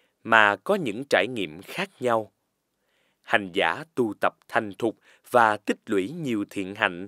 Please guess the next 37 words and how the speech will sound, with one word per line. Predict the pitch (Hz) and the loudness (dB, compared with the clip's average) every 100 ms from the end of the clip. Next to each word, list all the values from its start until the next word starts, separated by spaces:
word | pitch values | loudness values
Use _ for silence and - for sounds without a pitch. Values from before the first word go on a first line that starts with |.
| - _ - | -16 _ -10
sẽ | - 101 | -2 -2
được | 117 98 - - | -2 -6 -6 -6
chư | 190 180 | -4 -4
Phật, | - 101 - _ _ _ | -2 -2 -2 _ _ _
Bồ | 107 104 90 | 2 4 4
Tát, | - 180 - _ _ _ _ - | -4 -4 -6 _ _ _ _ -2
Đa | 127 135 - | 0 0 -2
Ca, | 135 131 120 _ _ _ | -2 -2 -4 _ _ _
Đa | 131 165 165 | 0 0 0
Ca | 165 | -2
Ni | 160 160 160 - _ _ _ _ | 0 -2 -2 -8 _ _ _ _
tiếp | 233 - | -4 -2
dẫn | 110 90 90 165 123 | -2 -2 -2 -12 0
về | 104 | 0
miền | 90 92 87 82 | 2 -4 -4 -8
tịnh | - 87 80 | -8 -8 -4
độ | 90 82 80 95 | -2 -2 -2 -4
của | 95 - | -6 -4
các | 196 - 110 | -8 -8 -2
ngài. | 90 80 73 _ _ _ _ _ _ _ | -2 -2 -8 _ _ _ _ _ _ _
Ngược | - 104 - | -4 -4 0
lại, | 92 85 82 - _ _ _ _ _ | 2 2 -2 -14 _ _ _ _ _
người | 143 143 143 | 0 0 2
từng | 147 127 | -2 -2
phạm | - 104 90 110 | 2 2 2 -6
nhiều | 110 104 - | -4 -2 -2
ác | - 220 - | -4 -4 -4
nghiệp | 113 101 _ _ | -4 -4 _ _
trọng | - 90 90 - | 0 0 -4 0
tội | 92 82 87 _ _ _ | 0 0 -6 _ _ _
sẽ | - 92 82 104 | -2 0 -2 -4
có | - | -4
những | 185 107 92 117 | -4 -6 -10 -4
trải | 90 95 | -2 -2
nghiệm | 123 95 78 90 107 | -4 -6 -6 -16 -10
vô | 170 202 190 | -4 -4 -2
cùng | 113 85 | -6 -6